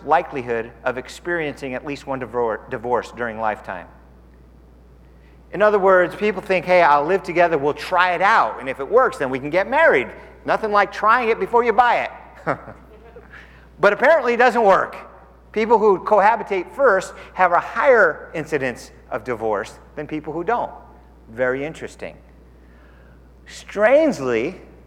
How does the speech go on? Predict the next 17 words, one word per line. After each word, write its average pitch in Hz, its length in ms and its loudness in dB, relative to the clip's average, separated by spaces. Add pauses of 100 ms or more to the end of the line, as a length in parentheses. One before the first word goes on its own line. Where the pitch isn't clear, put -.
(200)
people 208 280 0
who 185 80 2
claim 196 340 0
to 170 60 -4
be 165 140 -8
born 170 280 0
again, 160 520 -2 (500)
their 170 140 -2
divorce 147 400 -2
rates 151 220 -4
are 139 60 -10
just 139 220 -10
as 135 80 -16
high 147 280 -2
either 135 140 -6
way. 87 220 -8 (1500)
Yeah, 120 380 -12